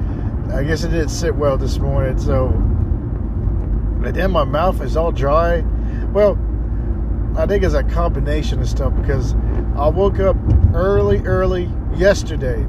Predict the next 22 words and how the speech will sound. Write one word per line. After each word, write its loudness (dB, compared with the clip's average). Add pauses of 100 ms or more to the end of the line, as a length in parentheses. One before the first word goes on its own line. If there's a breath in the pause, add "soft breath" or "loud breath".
(160)
This -2
is, -4
like, 0
twelve 2
something 2
A 2
M -2
or -4
one -2
something -6
A -4
M. -2
Couldn't 4
sleep. -2 (640)
I -6
had 2
to -6
be -2
at 0
work -4
at -4
four. -2